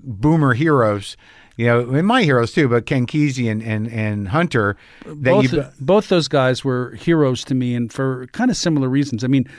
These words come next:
Speaker 2: uh, Hunter, I, I thought one of the great political books of all time was his Campaign seventy-two book.
Speaker 1: Sure.
Speaker 2: It was just great.
Speaker 1: Yeah.
Speaker 2: And it mixed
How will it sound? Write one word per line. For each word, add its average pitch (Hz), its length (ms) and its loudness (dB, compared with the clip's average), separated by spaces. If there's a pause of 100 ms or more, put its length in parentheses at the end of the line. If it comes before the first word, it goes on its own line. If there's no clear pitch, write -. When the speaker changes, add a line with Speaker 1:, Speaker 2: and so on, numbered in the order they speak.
(880)
Speaker 2:
uh, 135 440 -4
Hunter, 135 720 0 (320)
I, - 160 -12 (140)
I 262 40 4
thought 185 240 2
one 156 120 4
of 135 60 2
the 131 60 2
great 139 300 0
political 139 400 -2
books 117 260 -8
of 123 80 -10
all 110 160 -4
time 110 280 -6
was 104 160 -10
his 117 160 -10
Campaign 120 480 -4
seventy-two 107 540 -8
book. 107 120 -12
Speaker 1:
Sure. 156 340 2
Speaker 2:
It 139 60 -8
was 113 160 -6
just 160 240 -2
great. 120 340 -6
Speaker 1:
Yeah. 127 260 2 (220)
Speaker 2:
And 190 200 0
it 180 160 -6
mixed 214 580 2